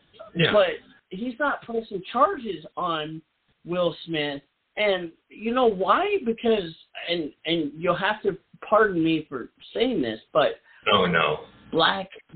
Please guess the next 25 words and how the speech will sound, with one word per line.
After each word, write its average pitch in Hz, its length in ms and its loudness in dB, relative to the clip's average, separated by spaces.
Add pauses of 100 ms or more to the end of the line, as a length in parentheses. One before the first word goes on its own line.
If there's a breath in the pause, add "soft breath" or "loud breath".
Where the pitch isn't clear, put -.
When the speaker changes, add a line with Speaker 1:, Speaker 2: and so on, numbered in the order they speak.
Speaker 2:
being 220 360 2
person 226 580 0
of 143 240 -4
color 339 640 -2 (500)
and 226 460 0 (280)
being 214 540 -2 (180)
a 170 200 0
Hollywood 190 920 -2 (260)
famous 208 420 2 (260)
star 156 800 0 (280)
and 180 200 -6
being 170 400 -4
rich 220 400 0 (760)
is 196 200 2 (260)
kind 202 160 0
of 185 120 0
a 170 240 -4 (520)
privilege. 175 800 -2 (340)
Speaker 1:
Ooh. 131 140 4
Speaker 2:
And 147 240 4
I'm 139 160 2
not 131 280 -2 (440)
gonna 151 240 -2
go 139 320 -2
any 277 260 4